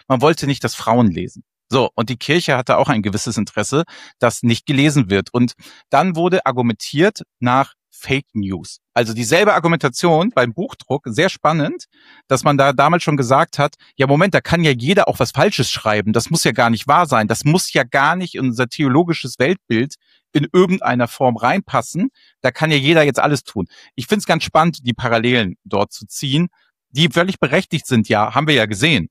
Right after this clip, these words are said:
Also Bücher haben auch sehr viel Schlechtes ausgelöst, aber auch die Chancen zu sehen. Wenn du jetzt so als, sag ich mal, ich nenne dich jetzt einfach mal Zukunftsberater, das finde ich viel besser und viel sexier als K-I-Berater, strategischer K-I-Berater. Ähm,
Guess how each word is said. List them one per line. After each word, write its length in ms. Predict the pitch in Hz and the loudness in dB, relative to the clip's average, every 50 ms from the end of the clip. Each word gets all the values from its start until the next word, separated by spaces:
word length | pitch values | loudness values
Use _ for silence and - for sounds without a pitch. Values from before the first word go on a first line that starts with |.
| _ _ | _ _
Also 260 | - 110 92 92 98 | -6 -6 -4 -4 -8
Bücher 460 | 92 - 131 147 147 - 151 127 107 | -10 -6 -6 -6 -4 0 0 0 0
haben 180 | 117 120 120 - | 0 -2 -2 -2
auch 140 | - 92 - | -6 -10 -10
sehr 120 | - - | -10 -12
viel 200 | - - - 104 | -12 -8 -8 -6
Schlechtes 340 | - - 170 185 - 156 117 | -2 -2 -2 -2 -2 -4 -4
ausgelöst, 760 | 110 - 95 90 - - 104 95 110 151 196 - - - - | -4 -6 -6 -6 -4 -4 -2 0 2 0 0 -2 -4 -6 -2
aber 300 | 117 123 143 170 - 156 | -2 0 2 0 -2 -2
auch 100 | 151 - | -6 -8
die 100 | - 165 | -12 -12
Chancen 380 | - - 160 139 120 101 92 | -2 0 2 2 2 -2 -4
zu 160 | - - - | -12 -14 -16
sehen. 280 | 95 90 92 92 98 - _ _ - - - - - _ _ | -12 -10 -10 -10 -10 -14 _ _ -20 -20 -20 -20 -20 _ _
Wenn 200 | _ - 160 170 | _ 0 0 0
du 160 | 151 196 220 | -2 -2 -2
jetzt 180 | 220 214 196 - | 0 -2 -2 0
so 120 | - 170 | 0 0
als, 260 | 165 - - - - _ _ | 0 0 -2 -8 -18 _ _
sag 160 | 113 135 143 | -2 -2 -2
ich 80 | - - | 0 -2
mal, 120 | 147 131 | -4 -4
ich 100 | 143 156 | -2 0
nenne 140 | 202 233 233 | 0 0 0
dich 80 | 208 | 0
jetzt 140 | - 175 - | -2 -2 -2
einfach 220 | - 156 156 143 - | -2 -2 -2 -2 -2
mal 120 | 147 127 | -2 -4
Zukunftsberater, 1000 | - - - 160 - - 95 - - _ - 90 90 90 101 113 - - 180 196 | -4 -10 -12 -8 -6 -6 -6 -6 -8 _ -12 -8 -6 -4 -4 -4 -2 -2 -2 -2
das 100 | 170 - | -4 -6
finde 160 | - 139 - | -8 -8 -8
ich 20 | |
viel 140 | - 135 110 | -8 -6 -4
besser 320 | - 143 - - 117 - | -4 -4 -2 -2 -2 -2
und 120 | - 156 - | -2 -6 -10
viel 140 | - 123 117 | -12 -14 -8
sexier 460 | - 151 147 - - 117 113 127 147 | -8 -8 -10 -8 -8 -4 -2 -2 -2
als 160 | - 113 - | -4 -8 -8
K-I-Berater, 580 | - 131 - - 156 151 - 107 92 92 92 - | -8 -8 -8 -8 -10 -10 -8 -8 -8 -8 -8 -8
strategischer 480 | - - 117 - 123 123 120 - 123 | -6 -8 -10 -10 -8 -10 -10 -12 -12
K-I-Berater. 640 | _ _ 127 135 151 139 101 92 92 - - - - - _ - - - - - _ _ _ | _ _ -14 -12 -10 -10 -8 -8 -10 -6 -4 -6 -6 -6 _ -20 -20 -20 -20 -20 _ _ _
Ähm, 260 | 151 156 175 185 - | 0 0 0 -2 -8